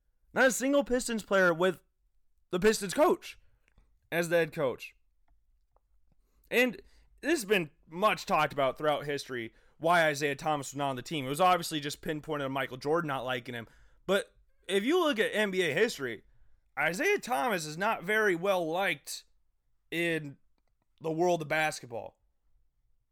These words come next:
Nobody really likes Isaiah Thomas. No matter if you're a fan or a player, you just don't like Isaiah Thomas.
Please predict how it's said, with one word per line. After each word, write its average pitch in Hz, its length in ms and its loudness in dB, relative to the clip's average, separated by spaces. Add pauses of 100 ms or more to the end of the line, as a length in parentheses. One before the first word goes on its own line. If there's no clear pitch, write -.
(600)
Nobody 359 440 2
really 220 460 -2
likes 175 400 -2
Isaiah 131 420 -4
Thomas. 117 560 -10 (240)
No 165 60 -6
matter 220 300 2
if 170 140 -6
you're 160 140 -2
a 107 60 -8
fan 233 380 0
or 190 140 0
a 143 40 -2
player, 151 560 0 (300)
you 359 100 -2
just 466 200 -2
don't 440 200 -2 (120)
like 415 180 -2
Isaiah 139 280 -2
Thomas. - 560 -18